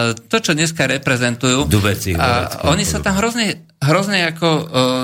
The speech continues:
Speaker 1: divili, ako to, že, e, tu na Dano Lipšic, hej, že ktorý študoval predsa v Amerike, hej, že ktorý bol ministrom spravodlivosti, je človek, hej, že ktorý, e, nepodporí, e,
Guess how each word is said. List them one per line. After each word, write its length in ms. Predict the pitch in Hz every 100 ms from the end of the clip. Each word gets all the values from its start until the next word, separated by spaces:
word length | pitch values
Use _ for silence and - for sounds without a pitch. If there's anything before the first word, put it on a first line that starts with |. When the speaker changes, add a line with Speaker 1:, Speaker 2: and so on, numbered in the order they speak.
| 120 107 107
Speaker 1:
divili, 480 | 107 127 135 156 175
ako 340 | - 151 165 240
to, 160 | - 180
že, 200 | 175 160
e, 80 | - - - _ 131
tu 160 | 127 -
na 320 | 175 151 113
Dano 480 | - 123 117 160 202
Lipšic, 640 | 143 104 - 180 233 -
hej, 160 | 123 131
že 60 | 117
ktorý 320 | - 117 110
študoval 560 | - - 131 117 98 -
predsa 240 | 90 -
v 160 | 87 120
Amerike, 480 | 165 170 165 165 156 156
hej, 240 | 127 123
že 60 | 120
ktorý 320 | 110 110 104
bol 160 | 95 98
ministrom 560 | 113 139 135 - 107 101 - - - _ -
spravodlivosti, 1040 | - 120 139 139 165 175 160 - 170 165 -
je 140 | 107
človek, 760 | 104 - 85 82 110 165 - -
hej, 140 | 95 107
že 100 | 110
ktorý, 340 | 104 123 123
e, 100 | 107 - - _ 117 113 110 107
nepodporí, 880 | 104 110 220 262 214 - 127 110 113
e, 60 | 151